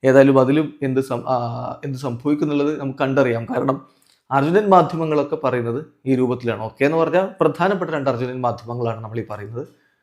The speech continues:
പക്ഷെ നമ്മളിപ്പോൾ, ആ, ഇപ്പോൾ നമ്മുടെ ഇവിടെ സ്പോൺസറൊക്കെ വളരെ കൃത്യമായിട്ട് പറയുന്നു, എല്ലാം സെറ്റാണ്, പതിനേഴാം തീയതി അർജന്റീന ഇവിടെ ഓസ്ട്രേലിയയുമായിട്ട് കളിക്കുമെന്ന്. എന്തായാലും അത് കാത്തിരുന്ന് കാണാം. പക്ഷേ ഈ കാര്യം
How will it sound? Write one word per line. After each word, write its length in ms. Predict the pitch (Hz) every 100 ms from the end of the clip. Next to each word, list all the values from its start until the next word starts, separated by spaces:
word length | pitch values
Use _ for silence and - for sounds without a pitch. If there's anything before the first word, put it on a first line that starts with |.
| _ 120
പക്ഷെ 140 | 120
നമ്മളിപ്പോൾ, 400 | 123 135 135 135
ആ, 420 | - 131 120 123
ഇപ്പോൾ 520 | 139 156 - - _ 127
നമ്മുടെ 380 | 156 190 151 135
ഇവിടെ 280 | 117 113 -
സ്പോൺസറൊക്കെ 520 | - 117 113 120 117 120
വളരെ 180 | 123
കൃത്യമായിട്ട് 480 | 175 143 139 127 117
പറയുന്നു, 440 | 113 110 117 160 - _ _ -
എല്ലാം 240 | 117 127
സെറ്റാണ്, 400 | 120 120 127 156 - 117
പതിനേഴാം 400 | 117 117 120 117
തീയതി 380 | 110 110 117 -
അർജന്റീന 300 | 107 113 110
ഇവിടെ 220 | 107 -
ഓസ്ട്രേലിയയുമായിട്ട് 680 | 113 113 117 113 104 101 139 -
കളിക്കുമെന്ന്. 460 | 107 101 104 95 98 -
എന്തായാലും 240 | 143 151
അത് 140 | 156 180
കാത്തിരുന്ന് 360 | 143 143 131
കാണാം. 380 | 120 113 180 185 _ _ _
പക്ഷേ 140 | 160 202
ഈ 160 | 226
കാര്യം 340 | 214 190 202